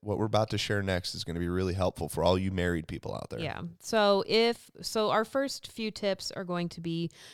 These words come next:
Speaker 2: for people who might be used to going to the office and having that separation time from your pow-,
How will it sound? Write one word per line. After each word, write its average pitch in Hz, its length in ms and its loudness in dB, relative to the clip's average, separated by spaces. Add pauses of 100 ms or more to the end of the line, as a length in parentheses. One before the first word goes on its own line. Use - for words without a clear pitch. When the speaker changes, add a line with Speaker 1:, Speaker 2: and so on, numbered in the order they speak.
Speaker 2:
for 202 120 0
people 208 300 4
who 196 140 4
might 175 260 2
be 175 80 -2
used 160 300 -2
to 165 80 -8
going 156 380 -2
to - 140 -6
the 160 140 -2
office 143 460 -4
and 156 100 -2
having 156 280 -2
that - 180 -6
separation 147 680 -8
time 147 320 -4 (340)
from 208 240 4
your 190 120 2
pow-, 165 320 -2